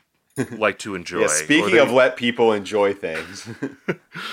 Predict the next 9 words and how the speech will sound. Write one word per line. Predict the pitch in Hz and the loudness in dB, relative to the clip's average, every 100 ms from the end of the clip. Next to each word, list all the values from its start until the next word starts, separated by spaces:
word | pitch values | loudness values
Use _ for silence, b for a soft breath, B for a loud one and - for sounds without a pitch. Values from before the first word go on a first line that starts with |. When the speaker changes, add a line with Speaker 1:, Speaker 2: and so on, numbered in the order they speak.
| B B | B B
Speaker 2:
Because | - 131 143 | -2 2 4
I | 151 | 4
wrote | 180 175 | 2 0
something | 170 156 135 117 | -2 -2 -2 -2
about | 101 101 98 90 - - | 2 2 4 2 -4 -8
Jim | 120 104 | -6 -6
Morrison | 107 120 101 - 92 | -2 -2 -2 -4 -8
last | 82 80 - | -10 -10 -10
week | 85 78 78 76 | -12 -14 -14 -18